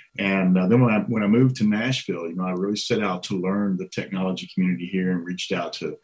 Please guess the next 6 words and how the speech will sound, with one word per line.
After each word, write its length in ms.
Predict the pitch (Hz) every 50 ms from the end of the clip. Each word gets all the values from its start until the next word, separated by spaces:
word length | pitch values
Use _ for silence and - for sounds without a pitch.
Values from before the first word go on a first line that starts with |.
| _ - - - - _ _ -
tech 200 | - 123 98 -
C 380 | - - - 113 101 101 101 98
E 60 | 98
Os 480 | 95 92 92 92 92 92 92 92 - -
and, 320 | 90 82 82 82 80 80
uh, 420 | 78 78 76 73 73 73 73 73